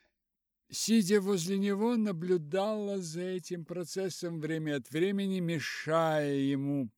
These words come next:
просьбами приписать что-нибудь от своего имени. Мистер Херст и мистер Бингли играли в пикет,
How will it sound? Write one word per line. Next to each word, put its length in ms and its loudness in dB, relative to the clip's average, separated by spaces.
просьбами 1000 0
приписать 680 -2
что-нибудь 680 -4
от 140 -8
своего 580 -6
имени. 720 -2
Мистер 380 2
Херст 680 -2
и 120 -8
мистер 460 -6
Бингли 800 -4
играли 680 -10
в 220 -20
пикет, 480 -8